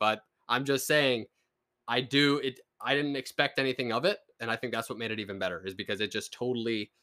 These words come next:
surpassed how I thought it was gonna be. It was great. It was a great movie. I recommend you guys go see it. But that's a gory movie, and that's what Ju-, James Bond movies are supposed to be.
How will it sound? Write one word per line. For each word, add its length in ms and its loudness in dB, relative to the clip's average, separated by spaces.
surpassed 560 4
how 580 4
I 80 0
thought 260 -4
it 60 -16
was 100 -14
gonna 180 -12
be. 180 -12
It 60 -2
was 120 4
great. 300 8
It 60 0
was 100 4
a 20 4
great 140 6
movie. 220 4
I 100 10
recommend 260 6
you 60 6
guys 120 6
go 80 -2
see 160 0
it. 100 0
But 140 6
that's 200 10
a 60 6
gory 240 6
movie, 440 0
and 120 0
that's 180 2
what 180 2
Ju-, 140 2
James 240 2
Bond 220 8
movies 260 2
are 60 -8
supposed 280 -8
to 60 -12
be. 260 -10